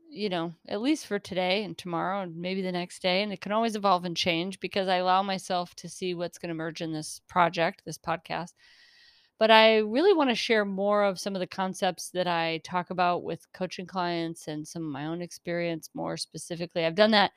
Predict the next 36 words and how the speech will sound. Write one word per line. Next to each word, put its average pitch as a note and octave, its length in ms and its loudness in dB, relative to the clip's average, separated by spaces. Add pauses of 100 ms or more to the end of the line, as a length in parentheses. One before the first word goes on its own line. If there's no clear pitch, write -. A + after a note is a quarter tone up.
(440)
in A#3 140 6
a A3+ 100 8
lot G#3 160 10
of G#3 80 6
ways G#3 300 6
in G3 140 -2
the F#3+ 200 0
episodes F#3+ 400 0
up F#3+ 140 2
until F#3 320 -4
now, F#3 380 0 (480)
um, F3+ 240 0
but G3 100 2
I G#3 60 4
wanna G#3+ 200 0
do G3 100 -2
that F3 180 2
more, F3+ 240 -2
maybe F3 220 -2
a E3+ 40 -2
little E3+ 160 -2
more D#3+ 220 -4
directly. D#3 580 -8 (760)
So F3+ 460 2 (640)
I'm A#3 160 8
really C4+ 220 8
sending A#3+ 380 2
you A3 440 2
so G#3+ 220 0
much A3 260 -2
love F#3+ 300 4
today, F#3+ 720 2
and, E3+ 400 -2
um, E3 400 -2 (1600)
you're G3 200 4
amazing. F#3+ 560 0